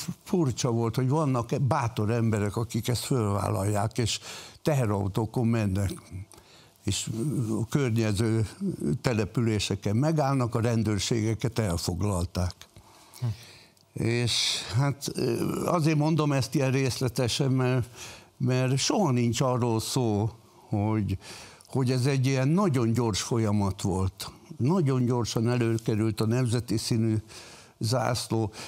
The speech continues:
nagyon gyorsan, ö, életre kelt. Ugye, ne felejtsük el, mikor volt ezerkilencszáznegyvennyolc ötvenhathoz képest? Nyolc év.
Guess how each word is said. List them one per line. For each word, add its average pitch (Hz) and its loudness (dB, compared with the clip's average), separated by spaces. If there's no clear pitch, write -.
nagyon 151 2
gyorsan, 120 2
ö, 110 0
életre 147 0
kelt. 143 0
Ugye, 156 2
ne 220 2
felejtsük 123 0
el, 143 2
mikor 139 2
volt 113 0
ezerkilencszáznegyvennyolc 110 0
ötvenhathoz 113 0
képest? - -2
Nyolc 151 2
év. 90 2